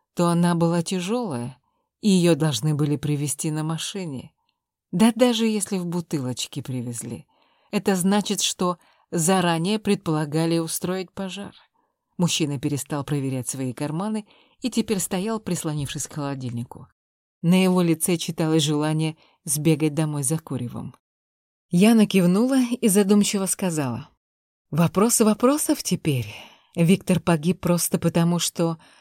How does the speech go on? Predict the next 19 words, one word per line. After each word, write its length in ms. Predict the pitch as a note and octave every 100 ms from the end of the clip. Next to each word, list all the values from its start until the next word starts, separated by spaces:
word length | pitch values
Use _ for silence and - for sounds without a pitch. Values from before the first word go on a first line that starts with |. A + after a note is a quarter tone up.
| _ -
оказался 640 | F3 F3+ E3+ F3+ F#3 F#3
в 60 | E3+
горящем 600 | F3 F3+ F3+ - F3 F3
доме? 460 | F#3 B3 G3 A#2+ - _ _
Или 200 | - G3
тот, 260 | G3+ G3+ F#3+
кто 180 | - E3+
поджигал, 640 | F#3+ E3 F3 D#3+ F3+ F3 - - _ _
знал, 340 | G#3 G3 G#3+ D#3
что 200 | - D3
Виктор 360 | C3 - C3
в 80 | C#3+
доме, 420 | D3 A3 G3+ C#3 - _ _
и 120 | - F#3+
сделал 420 | D#3 E3 D#3 D3
это 260 | E3 D#3
специально?" 800 | D3 - D#3+ - D3+ A#2+ A#2 A#2 - _ _ _ _ _
"Мне 420 | C#3+ D3 D#3+ B3 B3+
кажется, 720 | C#3 B2 C3+ A#2 - -